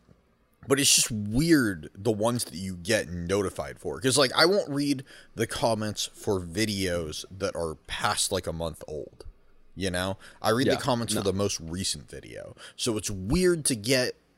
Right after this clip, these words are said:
Speaker 1: notifications for a video that's over a year old.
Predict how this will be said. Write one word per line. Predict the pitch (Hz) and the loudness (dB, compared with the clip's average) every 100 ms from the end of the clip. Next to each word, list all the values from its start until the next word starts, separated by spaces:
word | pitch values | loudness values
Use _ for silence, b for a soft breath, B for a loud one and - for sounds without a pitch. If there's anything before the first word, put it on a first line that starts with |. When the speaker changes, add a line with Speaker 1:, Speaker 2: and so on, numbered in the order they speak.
| - | -8
Speaker 1:
notifications | 107 120 120 - 98 139 127 - 98 90 | 2 4 4 0 -2 0 0 0 -4 -6
for | - 107 98 | -6 -2 0
a | |
video | 98 117 107 | 2 4 4
that's | 95 117 | 4 2
over | 104 101 | 2 2
a | 92 | 0
year | 95 92 85 | 0 0 0
old. | 78 - - | -4 -6 -18